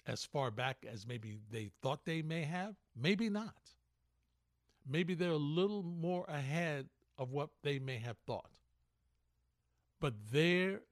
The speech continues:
they have to sit down with their talent evaluators and have a hard-nosed discussion to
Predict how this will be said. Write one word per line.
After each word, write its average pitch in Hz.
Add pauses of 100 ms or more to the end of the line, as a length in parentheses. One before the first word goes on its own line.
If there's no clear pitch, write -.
(100)
they 151
have 165
to -
sit -
down 160
with 135
their 107
talent 156
evaluators 147
and 117
have 113
a 104
hard-nosed 139
discussion - (1600)
to 139